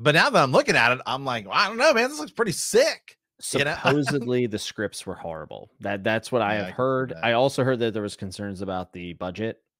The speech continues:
Speaker 2: uh, at the time,
Speaker 1: Yeah.
Speaker 2: but I heard the scripts were terrible. Remember, George really didn't work on this show. Ryan Condal and Miguel, none of them were involved in this. This was very
Speaker 1: Yeah.
Speaker 2: much like H B O being like, "We're gonna do this." Naomi Watts being a lead,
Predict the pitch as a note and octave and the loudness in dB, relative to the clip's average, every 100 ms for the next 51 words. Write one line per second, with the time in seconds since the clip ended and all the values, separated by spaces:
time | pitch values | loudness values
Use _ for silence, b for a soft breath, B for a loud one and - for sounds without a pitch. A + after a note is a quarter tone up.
0 | _ G2 F#2+ - G2 G#2 G#2+ A2 A2 F2+ | _ -10 -8 -8 -10 -10 -6 -6 -6 -8
1 | E2+ E2 _ - A2+ A2 G2+ A#2+ C#3 C3+ | -14 -18 _ -6 -2 0 2 4 4 2
2 | A#2 - B2+ - G#2 A2+ G#2+ A2 G#2 A2 | -2 -4 -6 -6 -6 -2 -2 -2 -2 -2
3 | A2 G#2 F#2+ A#2+ C3 G#2+ A2+ A#2 B2 A#2 | -2 -4 0 0 0 -2 -2 0 0 0
4 | A#2 G2 F#2+ A2 A2+ A2+ A#2+ G#2+ G2 G#2 | -2 -4 -6 -6 -6 -4 -4 -2 -2 -6
5 | G#2 G#2 F#2+ G2 G2+ F#2+ F#2 E2 F#2 E2+ | -8 -8 -6 -4 -4 -4 -8 -8 -6 -6
6 | F2 G2 F#2+ F2 E2+ E2 D#2+ D#2+ E2 F#2+ | -8 -8 -8 -10 -10 -12 -12 -14 -12 -10
7 | G2+ G2+ G#2+ - F#2 F#2 E2+ F2+ F2+ F2 | -8 -8 -8 -10 -12 -12 -12 -10 -8 -10
8 | - F2+ - G2 F#2 - F#2+ F2+ F2+ F2+ | -12 -14 -10 -10 -8 -6 -4 -4 -4 -6
9 | F2+ E2+ F2 - - _ _ - G2 G2 | -8 -10 -12 -14 -20 _ _ -8 -4 -4
10 | F2 E2+ F2 A2+ - b b b b b | -6 -8 -4 -4 -6 b b b b b
11 | b - B2+ A3+ D#4+ A2+ E2 C3 - - | b 0 2 4 4 2 0 0 -2 -6
12 | A2+ C#3 D3 B2 G#2+ C#3 F#3+ | -2 0 0 0 0 -2 -2